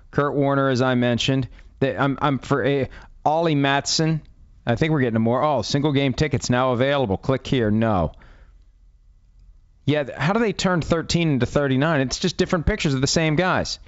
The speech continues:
Yeah, there's Aeneas Williams. Yeah, there's Jimmy Conzelman. Yeah, there's Night Train Lane. Oh, Roger Worley. He was a, a mainstay back in the seventies, number twenty-two. Did I mention Ernie Nevers? Another picture of Ernie Nevers. Running back Marshall Goldberg.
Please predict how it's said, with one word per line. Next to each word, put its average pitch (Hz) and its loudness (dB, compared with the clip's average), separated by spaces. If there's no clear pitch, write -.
Yeah, 160 2
there's 147 2
Aeneas 139 0
Williams. 95 0
Yeah, 165 2
there's 165 0
Jimmy 151 0
Conzelman. 107 0
Yeah, 156 0
there's 160 0
Night 151 0
Train 143 2
Lane. 104 0
Oh, 170 2
Roger 165 0
Worley. 147 0
He 147 0
was 139 2
a, 131 0
a 156 0
mainstay 135 0
back 120 0
in 127 2
the 120 2
seventies, 123 0
number 113 2
twenty-two. 117 0
Did 135 2
I 143 0
mention 156 0
Ernie 151 2
Nevers? 143 0
Another 143 2
picture 135 0
of 131 2
Ernie 131 2
Nevers. 123 2
Running 143 2
back 143 0
Marshall 135 0
Goldberg. 113 0